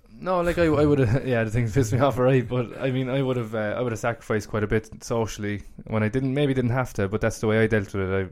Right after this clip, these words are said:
I, I, I was very kind of, I was probably a bit uptight, uh, in terms of preparing for things, and, like, the m-, training week and matches at the weekend. I remember in first year college, I might have gone out on the Tuesday if we had a match on the weekend.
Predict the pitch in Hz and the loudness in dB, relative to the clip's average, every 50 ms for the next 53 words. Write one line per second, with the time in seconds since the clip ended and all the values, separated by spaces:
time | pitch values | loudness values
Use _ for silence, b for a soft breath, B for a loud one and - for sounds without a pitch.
0 | - - - - - - - - 104 104 98 107 104 104 101 - 110 104 101 98 | -10 -12 -12 -12 -12 -12 -10 -10 -8 -6 -4 -4 -4 -4 -4 -4 -4 -4 -4 -4
1 | 92 - - b b b b b b b b b 107 104 - 131 120 113 107 101 | -6 -8 -14 b b b b b b b b b -2 0 2 2 2 4 4 2
2 | 104 101 98 - - 104 98 98 95 - - - - - - 104 101 101 98 98 | 2 0 0 -2 -2 -4 -4 -4 -6 -8 -16 -20 -20 -14 -8 -6 -4 -4 -4 -4
3 | 98 90 - - 107 98 107 107 101 101 101 92 - - - - 113 113 110 107 | -6 -8 -8 -10 -8 -4 -2 -2 -2 -2 -4 -8 -10 -8 -4 0 2 2 2 2
4 | 101 95 - 101 95 104 107 107 107 104 101 107 - 107 - - - 110 107 101 | 0 -2 -4 -6 -4 -4 -4 -2 -2 -4 -6 -6 -8 -10 -12 -10 -8 -8 -8 -8
5 | - 110 107 - - - - - - 120 113 110 110 107 107 107 107 104 - 107 | -6 -8 -8 -8 -10 -18 -16 -8 -4 -2 -2 0 0 0 -2 -2 -2 -4 -4 -4
6 | 104 110 110 104 - - 110 110 - - 110 110 107 120 117 113 107 - B B | -2 -2 -2 -4 -4 -8 -8 -8 -8 -8 -8 -6 -4 -4 -2 -4 -4 -6 B B
7 | B B B B B B B B B B B B 120 127 127 123 123 120 110 - | B B B B B B B B B B B B -2 -2 0 2 0 0 0 0
8 | 123 123 120 - 120 110 101 117 110 107 104 95 110 104 110 110 107 104 107 107 | 0 -2 0 -2 -4 -4 -2 0 0 0 0 0 -2 0 0 0 0 0 0 -2
9 | 107 - 107 104 - - 120 117 113 107 110 107 104 104 107 107 104 104 110 107 | -2 -2 -4 -6 -6 -2 -2 0 0 2 2 0 0 0 -2 -2 -2 0 -2 -2
10 | 98 - - 107 104 101 104 107 101 - 113 107 107 101 - | -2 -4 -6 -6 -6 -4 -6 -6 -4 -2 -2 -2 -2 -4 -6